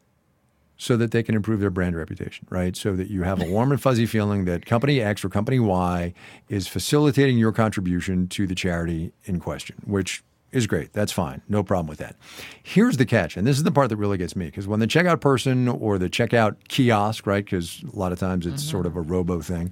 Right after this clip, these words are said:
Speaker 1: um, says, "Would you like to round up today?" Um, I, I generally say no, because I like to have some pocket change, number one, and I spend mostly cash as opposed to a lot of people who spend credit cards. But number two is that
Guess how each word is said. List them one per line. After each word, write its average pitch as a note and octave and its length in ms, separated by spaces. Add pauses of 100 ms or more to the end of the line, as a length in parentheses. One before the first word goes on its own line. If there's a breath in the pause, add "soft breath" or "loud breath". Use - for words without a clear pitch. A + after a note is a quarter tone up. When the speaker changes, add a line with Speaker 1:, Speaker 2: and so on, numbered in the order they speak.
(440 loud breath)
Speaker 1:
um, G#2 220
says, G#2+ 260
"Would A#2 160
you B2+ 120
like A2 200
to G#2 160
round A2 300
up A3 140
today?" B2+ 340 (760 loud breath)
Um, C#3+ 360 (160)
I, D#3+ 320
I F#3 320
generally E3 560
say A#2+ 420
no, B2 640
because G#2+ 420
I A2 120
like A2+ 160
to A2+ 60
have G2 100
some F2+ 100
pocket F#2 260
change, F2 300
number E2 160
one, E2+ 260
and E2 140
I E2 80
spend E2+ 260
mostly E2+ 300
cash D#2+ 380
as E2 100
opposed E2 300
to D#2+ 200
a - 40
lot D#2+ 120
of D2+ 60
people E2+ 220
who F2+ 40
spend F2 220
credit A2+ 180
cards. D#2 200
But - 100
number C3+ 160
two E3+ 460 (480 loud breath)
is C#3+ 180
that C#3 140